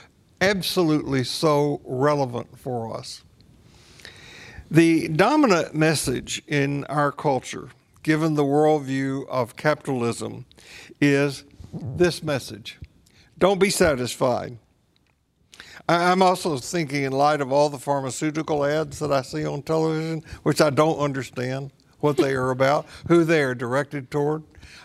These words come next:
I once asked, uh, my doctor if I could have his phone, home phone number. And he said, "Why?" And I said, "Well,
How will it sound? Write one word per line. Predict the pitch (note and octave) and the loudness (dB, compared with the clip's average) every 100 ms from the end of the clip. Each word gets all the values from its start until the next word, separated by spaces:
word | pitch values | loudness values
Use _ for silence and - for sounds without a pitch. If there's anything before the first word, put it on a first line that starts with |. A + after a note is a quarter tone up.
| - | 0
I | C#3+ | 2
once | E3 G3+ G3 | 4 2 0
asked, | D#3+ D3+ C#3+ C3+ - | 0 0 -2 -8 -14
uh, | C#3 C3 A#2+ B2 - | -6 -4 -4 -8 -8
my | C3+ | -6
doctor | B2+ C#3+ D#3+ C#3+ B2 | 0 2 2 -2 -2
if | C#3 | 0
I | C3+ | -2
could | C3 | -2
have | C3+ C3 | -6 -6
his | A2 | -8
phone, | - D3 C#3 | -6 -4 -4
home | C3+ D3 C#3 | -4 -4 -2
phone | D#3+ D#3+ | -4 -2
number. | A2+ F#2 C#3 - - - - - - - - | -4 -8 -14 -20 -20 -20 -20 -20 -20 -20 -8
And | A#2+ C3 | 0 4
he | C#3 | 4
said, | C#3+ - B2+ | 2 0 0
"Why?" | C3 G#3 C#3+ G2 - - - | 2 0 0 -6 -18 -20 -4
And | C3 C3+ | -2 0
I | C#3 | 0
said, | - D3+ C3 | 0 -2 2
"Well, | D#3 F3 G3+ | 2 2 -2